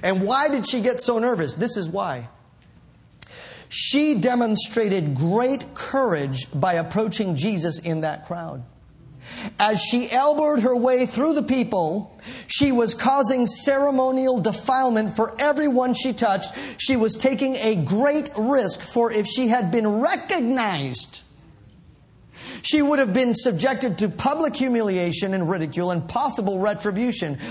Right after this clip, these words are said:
A crowd like that, and you know this is true, this happened all the time in the Bible, a crowd like that might have gotten worked up and stoned her to death.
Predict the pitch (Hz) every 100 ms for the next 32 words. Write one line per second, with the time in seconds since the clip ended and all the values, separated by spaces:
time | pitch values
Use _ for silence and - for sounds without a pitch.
0 | 190 226 220 - 285 302 277 269 254 247
1 | 240 226 220 277 277 269 254 233 202 262
2 | 247 220 220 214 214 254 233 - 233 196
3 | 180 151 185 185 143 143 131 - - 175
4 | 226 220 - 269 269 302 220 240 254 202
5 | 190 247 220 - - - 190 247 233 226
6 | 170 254 240 220 208 294 320 277 285 240
7 | - - - - - 233 233 220 196 -
8 | - - - - - 285 320 311 247 240
9 | 214 - - 269 285 240 220 220 - -
10 | - - 294 254 220 220 220 - 147 127
11 | 254 240 180 131 -